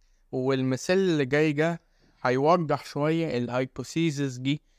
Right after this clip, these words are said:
أو الفرضية دي، آه، قد إيه مأثرة في حياتنا. disclaimer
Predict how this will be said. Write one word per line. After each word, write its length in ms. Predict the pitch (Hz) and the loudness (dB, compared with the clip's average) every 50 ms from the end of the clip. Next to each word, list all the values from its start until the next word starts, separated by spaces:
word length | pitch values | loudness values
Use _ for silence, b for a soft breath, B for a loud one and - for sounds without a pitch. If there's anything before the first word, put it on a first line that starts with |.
| _ _ - 117 | _ _ 0 2
أو 140 | 117 120 | 4 4
الفرضية 680 | 123 113 - 120 120 120 123 123 127 147 156 165 156 139 | 2 2 0 2 2 2 2 2 2 2 4 4 2 2
دي، 260 | 127 123 139 170 - _ _ _ _ _ _ _ _ _ _ _ _ _ _ - | 0 0 -4 -6 -6 _ _ _ _ _ _ _ _ _ _ _ _ _ _ -6
آه، 460 | 123 127 127 123 120 120 120 117 - _ _ - | -4 -2 -2 -2 -2 -2 -4 -4 -6 _ _ 0
قد 220 | 120 127 127 123 | 0 0 0 2
إيه 140 | 127 131 156 | 2 2 4
مأثرة 400 | 160 143 127 135 - - 139 143 | 2 2 0 -2 -2 0 0 0
في 100 | 127 - | 0 -2
حياتنا. 400 | - 110 107 113 - - 113 95 - _ _ _ _ _ _ _ _ _ _ _ _ _ _ _ _ _ _ _ _ - - | -4 -4 -4 -4 -4 -6 -12 -12 -12 _ _ _ _ _ _ _ _ _ _ _ _ _ _ _ _ _ _ _ _ -10 -2
disclaimer 1000 | 123 143 147 - - - - - 147 147 151 156 160 160 160 156 151 147 147 | 0 0 0 0 -2 -8 -2 0 2 2 4 2 2 2 2 0 0 -2 -6